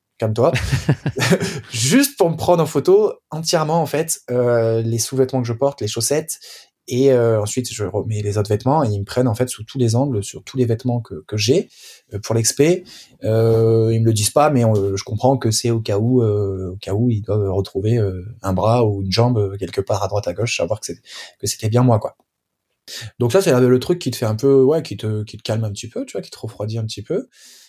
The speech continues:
Et puis après, euh, bah, t'as une, toute une espèce de formation, au fait,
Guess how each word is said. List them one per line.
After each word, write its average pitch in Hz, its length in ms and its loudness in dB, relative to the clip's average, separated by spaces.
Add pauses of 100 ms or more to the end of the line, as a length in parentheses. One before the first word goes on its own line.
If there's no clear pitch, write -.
(120)
Et 117 100 -4
puis 135 160 0
après, 160 360 2
euh, 127 600 6
bah, 117 140 -2
t'as 113 100 -2 (140)
une, 139 120 -4
toute 214 280 -8
une 190 60 -2
espèce 143 200 -2
de 123 80 0
formation, 170 760 0
au 160 80 0
fait, 131 360 -6